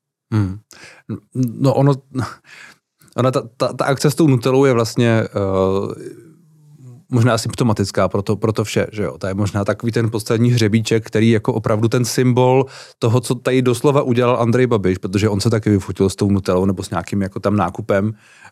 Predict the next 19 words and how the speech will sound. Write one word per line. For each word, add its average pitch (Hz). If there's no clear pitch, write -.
a 104
teď 110
to 117
najednou 110
udělá 113
ten 113
Petr 110
Fiala, 110
tak 107
to 113
opravdu 117
jako 120
bije 117
do 120
očí 110
a 107
člověk 110
si 127
říká, 117